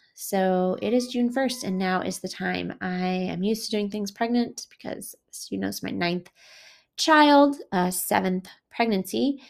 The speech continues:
So I'm used to being pregnant. <laughs> So I don't mind working when I'm pregnant. It's a little bit harder postpartum. So if you can catch me in June or July, I would suggest it,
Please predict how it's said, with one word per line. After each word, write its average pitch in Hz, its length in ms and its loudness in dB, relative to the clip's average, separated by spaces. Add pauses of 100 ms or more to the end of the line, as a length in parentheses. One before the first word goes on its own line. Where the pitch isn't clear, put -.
(360)
So 196 1000 4
I'm 190 220 -4
used 196 460 -6
to 208 120 -4
being 185 180 -4
pregnant. 165 420 -8
<laughs> - 80 -2
So 240 40 4 (500)
I 240 120 4
don't 254 220 2
mind 202 220 0
working 202 280 -4
when 185 100 -6
I'm 180 80 -8
pregnant. 185 360 -4 (400)
It's - 100 -4
a 349 40 6
little 302 140 8
bit - 60 4
harder 226 340 2
postpartum. 190 760 -4
So 190 240 -4
if 185 120 -8
you 208 140 -4
can 190 180 -10
catch - 380 -12
me 180 260 -6 (440)
in 180 160 -6
June 185 180 -2
or 180 100 -2
July, 170 560 -4
I 170 100 -6
would 175 220 -8
suggest - 540 -8
it, 175 320 -10